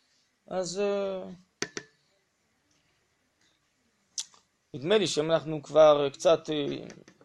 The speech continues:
התרחבנו מעבר לנושא רק של תנ"ך או של, אה, סוגיית כאן דוד המלך, אלא לחינוך בכללו, אז, אה, נראה לי שיש לנו מה ללמד אחרים. מה שהרבה אנשים מנסים להטיף לנו מוסר וללמד אותנו,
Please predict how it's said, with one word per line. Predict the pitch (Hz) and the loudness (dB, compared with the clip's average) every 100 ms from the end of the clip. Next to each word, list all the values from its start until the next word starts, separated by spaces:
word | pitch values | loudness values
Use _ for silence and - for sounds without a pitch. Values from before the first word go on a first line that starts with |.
| - | -20
התרחבנו | - 131 131 151 175 143 127 | -12 -6 4 6 6 4 0
מעבר | 123 165 160 147 | 2 4 4 2
לנושא | 127 117 - 135 | 2 0 0 2
רק | 120 - | 0 -2
של | 120 | 0
תנ"ך | 117 131 131 113 - | 2 4 4 2 -6
או | |
של, | 110 - 135 143 | -10 -10 -10 -8
אה, | - | -8
סוגיית | 120 117 123 - | -8 2 2 4
כאן | 123 | 0
דוד | 113 120 | 0 -2
המלך, | 120 135 143 113 - | -2 0 0 0 -2
אלא | 117 113 | -2 0
לחינוך | 113 - 147 160 | -2 -4 -6 -6
בכללו, | 170 180 196 247 269 247 - - | -6 -2 4 8 8 8 2 -6
אז, | 220 220 202 220 | -4 -4 -6 -10
אה, | 226 | -10
נראה | 226 233 269 | -8 -2 -4
לי | 269 | -4
שיש | - 220 240 | -10 -8 -6
לנו | 233 | -6
מה | 226 | -4
ללמד | 226 226 220 220 | -4 -2 -4 -4
אחרים. | 226 214 220 220 233 226 _ _ _ _ - - - - - - | -6 -6 -6 -6 -10 -20 _ _ _ _ -20 -16 -14 -14 -12 -6
מה | 151 | -2
שהרבה | 160 156 165 | 0 2 2
אנשים | 156 170 | 2 -2
מנסים | 156 139 - 160 | 0 2 2 2
להטיף | 143 135 160 - | 2 0 -2 2
לנו | 147 143 | 2 2
מוסר | 127 107 175 190 185 165 139 113 | -2 0 6 6 8 6 2 -4
וללמד | 117 117 117 117 | -6 -4 -4 -4
אותנו, | 113 - 226 208 190 | -6 0 0 0 -6